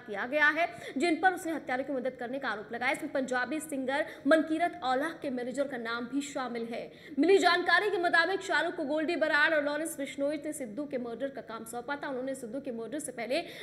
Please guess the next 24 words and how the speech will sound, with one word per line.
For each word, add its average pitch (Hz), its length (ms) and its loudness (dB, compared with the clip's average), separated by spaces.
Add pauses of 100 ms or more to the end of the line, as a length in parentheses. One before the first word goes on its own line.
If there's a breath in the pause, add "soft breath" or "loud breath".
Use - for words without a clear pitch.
(120 loud breath)
रेकी 311 520 0 (120)
भी 262 220 -4 (120)
की 233 140 -8 (100)
थी। 285 220 -2 (560 soft breath)
तो 381 100 4
ये 339 400 6 (140)
तमाम 349 480 6
सवाल 320 560 6 (560)
आज 277 240 6
इसलिए 349 280 0
उठ 349 220 -2
रहे 294 120 4
हैं 285 280 -2
क्योंकि 302 340 0
एक 311 120 -4
यंग 302 440 4
टैलेंट, 262 440 0
आखिर 247 240 -2
पंजाब 294 520 2
में 311 120 -4
क्या 302 200 2
हो 240 200 0
रहा - 140 -6
है? 226 180 -10